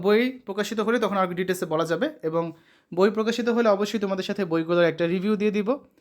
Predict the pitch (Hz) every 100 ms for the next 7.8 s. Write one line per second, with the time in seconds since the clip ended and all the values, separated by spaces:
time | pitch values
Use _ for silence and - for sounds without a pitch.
0 | _ _ _ 190 220 247 254 240 240 294
1 | 180 196 240 220 220 240 220 220 233 269
2 | - - 180 202 220 208 208 214 208 -
3 | _ _ - 214 208 220 233 240 233 208
4 | 196 208 202 196 208 233 208 285 - -
5 | 214 208 214 226 196 196 190 180 185 196
6 | 190 180 175 160 175 180 180 180 - 294
7 | - _ _ _ 160 160 220